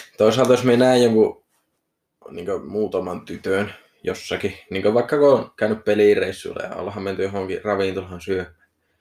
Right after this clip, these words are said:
siellä on ollut jotakin tyttöjä syömässä, niin kyllä me ensimmäisenä kiinnitän, niinkö,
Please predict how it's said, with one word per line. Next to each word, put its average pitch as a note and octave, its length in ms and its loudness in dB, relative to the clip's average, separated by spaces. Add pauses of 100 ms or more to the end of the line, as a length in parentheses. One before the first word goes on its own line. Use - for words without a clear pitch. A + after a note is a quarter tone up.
(380)
siellä F#2+ 220 -2
on F#2 60 0
ollut F2+ 120 0
jotakin F2 260 -2
tyttöjä F2 380 -10
syömässä, - 580 -16 (680)
niin F#2 120 -10
kyllä G#2 140 2
me G#2 180 2
ensimmäisenä G2 480 -4
kiinnitän, F2+ 440 -6
niinkö, E2+ 320 -8